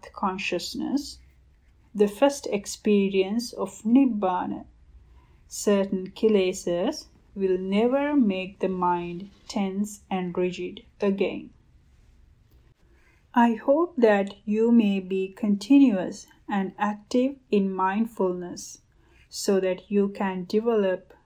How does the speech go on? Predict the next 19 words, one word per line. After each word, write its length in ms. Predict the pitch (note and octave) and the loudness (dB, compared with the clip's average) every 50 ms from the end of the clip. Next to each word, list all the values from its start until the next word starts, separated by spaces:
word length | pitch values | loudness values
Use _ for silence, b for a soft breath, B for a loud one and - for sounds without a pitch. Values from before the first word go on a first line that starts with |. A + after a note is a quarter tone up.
| _ - | _ -14
that 300 | G#3 G3+ F#3+ F#3 F#3 - - | -6 -4 -4 -4 -4 -8 -10
vast 720 | G3+ F#3+ F#3 F3+ F3+ F#3 F#3+ G#3 A3+ A#3 - - - - _ _ _ E4+ D#4+ | -6 -2 0 0 0 0 -2 -2 -4 -8 -12 -16 -16 -20 _ _ _ -10 -6
and 340 | G3+ F#3 F#3 F#3 F#3 F#3+ G3 | -6 -6 -6 -6 -8 -10 -10
expansive 1080 | G3 F#3+ G3 - - - _ - - G3+ G3 G3+ G#3 A3 A#3 A#3 - - A#3 A#3 A3+ A3 | -12 -12 -12 -12 -14 -14 _ -10 -6 -4 -2 -2 -2 -2 -4 -6 -2 -2 -2 -2 -2 -4
wisdom 680 | G#3+ F#3+ F#3+ F#3 - - - - - - - - - _ _ _ _ _ _ _ _ _ _ - | -8 -8 -6 -6 -8 -10 -6 -6 -6 -6 -6 -10 -12 _ _ _ _ _ _ _ _ _ _ -4
as 300 | G#3+ G3 F#3 F3+ F3 - | -2 -2 -2 -2 -4 -8
grounded 920 | - - - G3 G3 G3 G3 G#3 G#3+ A3 G#3+ G3+ F#3+ F3+ F3+ F3+ F3+ G3 - _ _ _ _ - | -10 -4 0 2 2 2 2 0 0 0 -2 0 0 0 -2 -2 -4 -10 -14 _ _ _ _ -6
as 420 | G3 G3 F#3+ F#3 F3+ F3+ - - | -2 -2 0 0 -2 -6 -8 -8
Mother 560 | G3+ F#3 F#3 F#3 F#3 F3+ F3+ F#3+ F#3+ F#3+ F#3 - | -6 -4 -2 -2 -2 -2 -2 -2 -2 -2 -4 -4
Earth, 540 | F3+ F#3+ F3+ F3+ F3 - - _ _ - - - - _ _ _ _ _ _ _ _ _ _ _ - G#3 | 0 2 2 2 0 -4 -12 _ _ -20 -20 -20 -20 _ _ _ _ _ _ _ _ _ _ _ -10 0
the 120 | F#3+ G3 | 0 2
basis 720 | F#3+ G#3+ G#3+ A3+ A#3+ A#3 A#3 - - A#3+ A#3 - - - _ _ _ _ | 6 8 8 8 8 6 6 2 0 -2 -2 -2 -6 -10 _ _ _ _
for 300 | - - - F#3 F3+ - | -12 -4 -2 -2 -2 -2
all 560 | - - G3 F#3+ F#3 F#3 F#3+ F#3+ G3+ A3 A#3 A3+ - | -4 -2 0 2 4 4 4 4 2 0 -4 -6 -6
that 220 | - F#3 F3+ - - | -4 -6 -6 -6 -8
exists 800 | - F#3+ F#3 F#3+ - - - - F3+ F3 A3 C4 - - - - - _ _ _ _ _ - - | -8 -8 -8 -8 -10 -12 -6 -4 -4 -2 -2 -4 -6 -8 -18 -20 -20 _ _ _ _ _ -8 -2
on 300 | G#3 G3 F#3+ F#3+ F3+ F3 | -2 0 0 -2 -6 -6
this 260 | F#3 F3+ - - - | -6 -6 -8 -10 -16
planet. 640 | _ - A3 F3+ E3+ - - - - - - - | _ -2 -2 -2 -2 -2 -6 -8 -10 -14 -18 -20